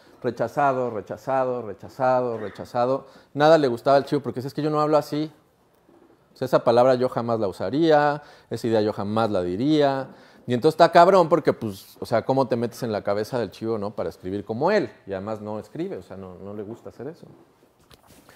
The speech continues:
Entonces, eh, lo que se hizo para este comercial fue todas las, la, o sea, todo el texto que ustedes están escuchando y las voces que están oyendo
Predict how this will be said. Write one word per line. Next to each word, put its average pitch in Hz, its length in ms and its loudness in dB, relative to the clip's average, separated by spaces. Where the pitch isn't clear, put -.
Entonces, 170 580 4
eh, 123 760 6
lo 117 180 -2
que 127 80 -6
se 165 120 -2
hizo 175 180 0
para 151 180 2
este 151 160 -8
comercial 175 540 -4
fue 143 200 -2
todas 165 220 6
las, 156 260 4
la, 113 280 0
o 107 80 -10
sea, - 200 -14
todo 185 160 6
el 190 100 0
texto 196 380 -2
que 147 80 -6
ustedes 165 200 -2
están 156 200 -4
escuchando 143 400 -8
y 131 40 -4
las 110 160 -2
voces 151 260 -2
que - 60 -20
están 147 220 -10
oyendo 143 440 -8